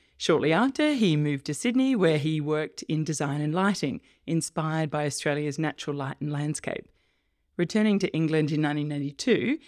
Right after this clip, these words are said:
he settled in Wiltshire, but his love for Australia was never lost,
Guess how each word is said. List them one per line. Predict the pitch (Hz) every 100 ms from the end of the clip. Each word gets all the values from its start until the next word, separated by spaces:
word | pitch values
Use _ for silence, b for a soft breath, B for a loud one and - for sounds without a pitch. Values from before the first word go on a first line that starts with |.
| B _
he | 170 165 165 -
settled | - 165 160 156 160
in | 160 156
Wiltshire, | 226 294 - - - 151 -
but | 185
his | 160 175 - -
love | 175 185 202
for | - 220
Australia | 214 - 156 147 147
was | 151 147
never | 156 147
lost, | 147 - 139 -